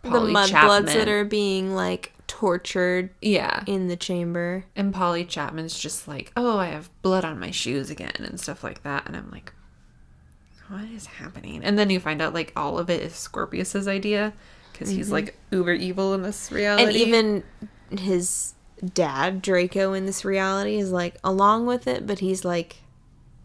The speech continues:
Speaker 1: "Dude, son,
Speaker 2: <laughs> Yeah.
Speaker 1: let's calm down."
Speaker 2: Yeah, 'cause for some reason,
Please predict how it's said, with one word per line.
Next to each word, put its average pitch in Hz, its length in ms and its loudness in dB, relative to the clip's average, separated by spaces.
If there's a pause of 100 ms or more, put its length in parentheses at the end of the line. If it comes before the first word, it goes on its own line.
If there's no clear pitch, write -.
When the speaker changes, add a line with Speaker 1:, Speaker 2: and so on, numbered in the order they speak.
(1400)
Speaker 1:
"Dude, - 320 -6 (220)
son, 170 400 -6
Speaker 2:
<laughs> - 60 -10 (840)
Yeah. - 180 0
Speaker 1:
let's 202 120 -6 (320)
calm 180 300 -4
down." 165 320 -8 (400)
Speaker 2:
Yeah, 208 160 4
'cause 208 200 0
for 240 120 0
some 277 300 0
reason, 190 600 -2